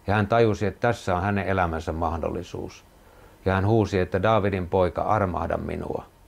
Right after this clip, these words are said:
Siinä väkijoukko vaiensi hänet, niin kuin yleensä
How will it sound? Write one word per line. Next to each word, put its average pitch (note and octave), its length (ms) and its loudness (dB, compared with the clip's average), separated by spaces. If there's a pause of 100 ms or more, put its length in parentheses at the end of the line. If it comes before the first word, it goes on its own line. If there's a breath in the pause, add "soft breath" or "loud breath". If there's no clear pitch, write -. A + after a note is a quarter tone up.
(1300)
Siinä G#2 260 2
väkijoukko G#2 800 2 (560)
vaiensi F2 580 0
hänet, F2 340 -4
niin E2+ 140 -8
kuin G2 240 -6 (340)
yleensä G2 480 2